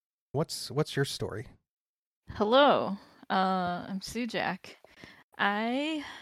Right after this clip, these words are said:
Speaker 2: actually wasn't allowed to play video games when I was younger. Um, my mom was mostly under the impression, you know, like, if you have, quote, you know, downtime, we're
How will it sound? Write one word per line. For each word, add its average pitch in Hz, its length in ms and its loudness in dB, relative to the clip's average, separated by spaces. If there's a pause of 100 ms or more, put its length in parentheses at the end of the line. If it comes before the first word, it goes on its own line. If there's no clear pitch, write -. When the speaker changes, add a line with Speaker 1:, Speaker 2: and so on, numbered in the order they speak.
(720)
Speaker 2:
actually 381 420 6
wasn't 285 320 2
allowed 208 440 2
to 269 80 2
play 190 340 -4
video 180 340 -6
games 185 320 -4
when 180 100 -8
I 175 100 -4
was 180 120 -8
younger. 180 500 -4 (600)
Um, 185 600 -2
my 226 160 4
mom 233 580 2 (400)
was 220 180 -2
mostly 214 340 -2
under 196 160 -4
the 190 80 -8
impression, 190 680 -6 (240)
you 202 140 -6
know, 180 280 -10 (500)
like, 185 160 -2 (680)
if 233 200 -4
you 247 140 0
have, 208 320 4 (160)
quote, 196 260 -4 (100)
you 214 120 -2
know, 180 100 -4
downtime, 180 720 4
we're 185 200 -4